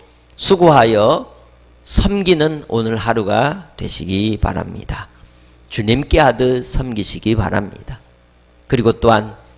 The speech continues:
마지막까지 끝까지 인내하십시오. 인내는 온전함을 이룬다고 분명히 말씀하셨습니다.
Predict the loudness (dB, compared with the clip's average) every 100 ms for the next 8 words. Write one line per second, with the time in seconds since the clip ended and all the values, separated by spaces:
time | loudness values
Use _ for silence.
0 | -6 -4 -2 -4 -6 -6 -8 -8 -10 -14
1 | -20 _ _ -6 2 2 2 -4 -6 -18
2 | -20 _ -10 -8 -4 -2 -2 -2 -6 -6
3 | -8 -8 -10 -14 _ _ _ _ -20 -6
4 | 0 2 4 4 4 2 0 2 2 0
5 | -2 -4 -6 -6 -8 -4 -6 -6 -10 -8
6 | -8 -8 -8 -10 -8 -6 -6 -8 -8 -6
7 | -6 -8 -12 -12 -12